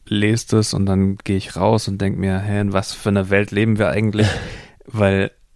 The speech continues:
Speaker 1: ähm, also vieles, was er kritisiert, hat sich, äh, heute nicht verbessert.
Speaker 2: Mhm.
Speaker 1: Und, ähm, es ist insofern, wenn man sich da so reindenkt, eben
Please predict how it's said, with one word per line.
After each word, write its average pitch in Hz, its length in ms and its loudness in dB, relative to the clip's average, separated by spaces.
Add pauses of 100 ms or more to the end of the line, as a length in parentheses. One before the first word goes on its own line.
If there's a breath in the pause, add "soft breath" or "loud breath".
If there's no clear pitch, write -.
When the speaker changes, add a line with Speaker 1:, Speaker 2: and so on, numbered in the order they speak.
Speaker 1:
ähm, 95 520 2 (720 loud breath)
also 101 300 0
vieles, 117 420 -2
was 113 160 0
er 101 180 2
kritisiert, 107 760 -2 (640 loud breath)
hat - 180 -4
sich, - 240 -2
äh, 113 460 -2 (420)
heute 107 400 -2
nicht 104 180 0
verbessert. 104 560 -2
Speaker 2:
Mhm. - 100 -2
Speaker 1:
Und, 101 280 0
ähm, 95 400 4 (2250 loud breath)
es - 160 -8
ist - 360 -6 (360)
insofern, 104 800 2 (880 loud breath)
wenn 101 200 -2
man 98 100 0
sich 101 140 -8
da 95 100 0
so 98 80 0
reindenkt, 104 680 0
eben 101 480 0